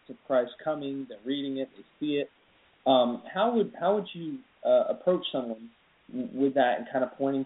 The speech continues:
to them, "Hey, you're getting preterism, um, check out covenant creation 'cause it fits in"? How would, how would you kinda show them in the text of Scripture? They're like,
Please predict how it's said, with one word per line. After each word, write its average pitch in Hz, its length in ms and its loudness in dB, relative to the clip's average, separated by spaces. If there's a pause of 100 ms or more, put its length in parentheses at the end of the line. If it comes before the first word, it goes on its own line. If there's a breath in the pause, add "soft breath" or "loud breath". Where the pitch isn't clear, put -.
to 131 80 0
them, 123 140 -4
"Hey, 151 220 0 (160)
you're 131 140 2
getting 156 500 4 (140)
preterism, 139 520 0 (120)
um, 123 340 -4 (180)
check 151 180 -2
out 151 200 -4
covenant 151 340 -2
creation 143 460 -10
'cause 131 120 -20
it 117 180 -12
fits 127 220 -4
in"? 117 240 -4
How 147 140 2
would, 160 180 -2
how 165 100 -8
would 165 160 -8
you 131 240 -2 (120)
kinda 120 280 -2
show 131 140 2
them 123 100 -4
in 120 160 -6
the 101 80 -6 (100)
text - 240 0
of 110 160 -10
Scripture? - 300 -6 (100)
They're 123 120 4
like, 113 200 4